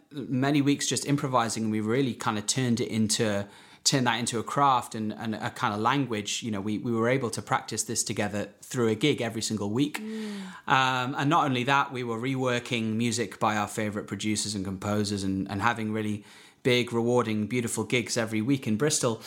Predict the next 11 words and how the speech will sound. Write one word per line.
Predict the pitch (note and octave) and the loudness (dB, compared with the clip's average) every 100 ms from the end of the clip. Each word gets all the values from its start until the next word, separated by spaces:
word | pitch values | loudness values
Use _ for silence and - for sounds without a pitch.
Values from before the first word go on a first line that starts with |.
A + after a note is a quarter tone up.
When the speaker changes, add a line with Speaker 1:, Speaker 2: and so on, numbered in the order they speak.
| - | -10
Speaker 2:
Yeah. | F#3+ F#3+ | -8 0
Speaker 1:
Um, | C#3+ C3 B2+ C#3 | 2 2 0 -4
and, | D3 - | -6 -2
you | E3 | 0
know, | F3 B2+ | 2 4
doing | F#3 F#3+ | 4 4
that | D#3 | 2
for | D3 | -2
three | C3+ D3 C#3+ | -6 0 2
years, | C3 D3+ D#3 C3 A#2+ - - - | 4 4 4 2 -2 -4 -4 -2
um, | B2 B2 A#2+ A#2+ A#2 | 0 2 0 -2 -4